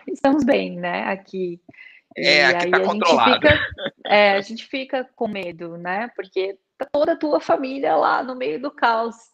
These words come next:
Speaker 1: entendeu? Não tem como tu ficar tranquilo sabendo que a tua família tá no meio do caos, assim.
Speaker 2: É exatamente isso que acaba a gente passando. E você já falou sobre o seu marido, sobre a profissão dele. E você? Você trabalha com alguma coisa aqui? Chegou a trabalhar? Além das redes sociais, claro, que a gente também já vou perguntar
Speaker 1: É.
Speaker 2: sobre isso.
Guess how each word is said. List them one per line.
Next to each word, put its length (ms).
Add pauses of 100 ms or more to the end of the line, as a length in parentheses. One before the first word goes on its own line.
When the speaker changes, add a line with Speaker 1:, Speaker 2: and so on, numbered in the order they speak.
(140)
Speaker 1:
entendeu? 420
Não 140
tem 180
como 220
tu 80
ficar 260
tranquilo 640
sabendo 440
que 80
a 60
tua 140
família 420 (240)
tá 160
no 120
meio 240
do 80
caos, 440
assim. 340 (720)
Speaker 2:
É 200
exatamente 640
isso 240
que 100 (140)
acaba 320
a 40
gente 200
passando. 500 (600)
E 320
você 140
já 80
falou 220
sobre 220
o 20
seu 100
marido, 420
sobre 240
a 20
profissão 360
dele. 340
E 80
você? 460
Você 200
trabalha 460
com 80
alguma 240
coisa 240
aqui? 300
Chegou 280
a 40
trabalhar? 680
Além 220
das 180
redes 180
sociais, 520
claro, 280
que 100
a 20
gente 140
também 200
já 100
vou 120
perguntar 320
Speaker 1:
É. 20
Speaker 2:
sobre 300
isso. 320